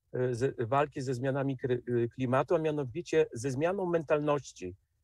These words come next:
y, tego pokolenia, które dzisiaj rośnie, tu już, tu już mamy jakiś postęp, bo to obserwujemy, ale z tym pokoleniem, y, m-, moim pokoleniem i tym starszym, które nie rozumie, y, takiego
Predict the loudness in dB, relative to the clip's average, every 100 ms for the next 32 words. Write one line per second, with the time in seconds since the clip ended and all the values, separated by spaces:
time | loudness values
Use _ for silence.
0 | _ -2 0 0 0 0 2 0 2 4
1 | 6 4 -2 0 2 2 0 -6 -8 0
2 | 4 4 4 -2 -4 -8 -8 -12 -8 -6
3 | -4 -6 0 0 2 -2 -4 2 2 4
4 | -2 -4 -8 _ _ _ _ _ -4 0
5 | 0 -2 -2 -2 0 2 2 0 -2 -2
6 | -6 -4 2 2 2 -2 -2 -2 -2 -4
7 | -6 2 4 4 0 -2 0 0 -2 -6
8 | -6 -4 4 4 4 -2 -4 0 0 0
9 | _ _ _ 2 4 4 2 -2 -2 -2
10 | -2 -2 -2 0 -2 -6 -4 2 2